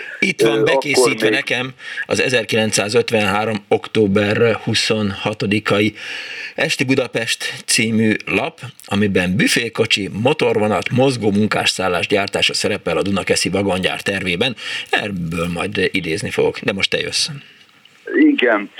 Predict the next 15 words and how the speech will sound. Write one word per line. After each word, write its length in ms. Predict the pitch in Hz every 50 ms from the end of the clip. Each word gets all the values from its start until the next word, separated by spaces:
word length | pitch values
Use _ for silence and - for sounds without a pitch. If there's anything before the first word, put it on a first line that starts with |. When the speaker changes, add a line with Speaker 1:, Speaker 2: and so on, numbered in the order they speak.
| - - - - - - -
Speaker 2:
No, 500 | 127 135 147 156 151 143 131 113 110 113
hát 280 | 107 - 123 123 - - - - _ _
tulajdonképpen 1200 | - 151 151 131 127 117 120 117 113 101 - 120 117 113 - - - 113 113 110 107 110 104 95 92 - - 113 - - _ _ - - - _ -
a 200 | 110 110 101 95 95 92
hétvégeken, 920 | 101 127 139 139 135 - - 117 110 98 95 104 101 - - 113 110 107 107
nyáron 540 | 107 107 107 104 104 104 104 107 104 101
rendszeresen 880 | 104 110 113 113 107 - - 104 101 98 - - - 110 107 104 101 95 - _ _ - - -
jártam 580 | 104 107 104 104 104 101 - - - 104 104 104
a 140 | 104 98 95 - - - - - - - - -
szüleimmel 580 | 123 113 107 104 107 104 101 104 104 101 104
Siófokra, 840 | 101 - - 117 113 107 101 - - 113 107 - - 117 117 120 120 - - - _
ők 280 | - 113 107 98 - -
odavalósiak 960 | 110 107 95 107 98 92 104 101 101 107 101 98 - - 113 107 101 - -
voltak, 560 | - 104 104 101 101 - - 113 113 - -
és 240 | 110 107 101 95 92